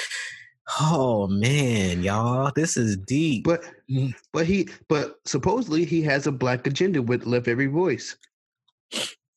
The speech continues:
Speaker 2: How do you guys feel about, well, speaking of that, how do you guys feel about all the, well, between the Platinum Plan and Lift Every Voice? How do you guys feel about those?
Speaker 1: The names in
Speaker 2: That's what
Speaker 1: themselves. Like, like,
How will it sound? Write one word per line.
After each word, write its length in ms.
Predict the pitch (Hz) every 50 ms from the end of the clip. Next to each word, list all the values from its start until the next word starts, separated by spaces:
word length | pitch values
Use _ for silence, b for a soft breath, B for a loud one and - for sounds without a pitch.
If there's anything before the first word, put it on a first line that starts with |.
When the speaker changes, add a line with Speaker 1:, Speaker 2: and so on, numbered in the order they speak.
| _ _ _ -
Speaker 2:
How 160 | - 147 147
do 80 | 160
you 80 | 165 156
guys 200 | 156 - - -
feel 140 | - 156 147
about, 380 | 131 - - - 139 - - -
well, 160 | 175 165 156
speaking 320 | 151 - - 226 165 143
of 60 | 120 113
that, 140 | 117 -
how 140 | - - 185
do 60 | 226
you 60 | 240 196
guys 180 | 175 143 143
feel 160 | - - 147
about 320 | 139 123 127 117 104 - _ _
all 500 | - 139 139 139 127 117 117 110 123 - B B B B B B _ _ _
the, 180 | 147 135 - - -
well, 240 | - 143 131 127 120
between 640 | - 131 139 131 - - 156 143 139 135 135 131 123
the 380 | 117 123 123 120 117 113 113 113
Platinum 380 | - 151 143 - 190 185 175 180
Plan 340 | 185 165 151 151 147 147 147 B B B B _ -
and 180 | 127 123 120
Lift 180 | 131 131 123 -
Every 160 | 104 107 113
Voice? 220 | 117 113 110 - -
How 200 | - - 139 139
do 40 |
you 60 | 135 131
guys 220 | 127 113 101 -
feel 160 | - 135 123
about 240 | 110 101 71 - -
those? 400 | - 60 55 60 - - - - - _ _ _ _ _
Speaker 1:
The 60 | 127 120
names 360 | 120 123 135 147 160 151 147
in 60 | 143
Speaker 2:
That's 80 | 135 131
what 80 | 135
Speaker 1:
themselves. 400 | 139 - 160 165 175 180 196 - B B B B
Like, 180 | 165 156 139
like, 320 | 139 - 165 160 147 -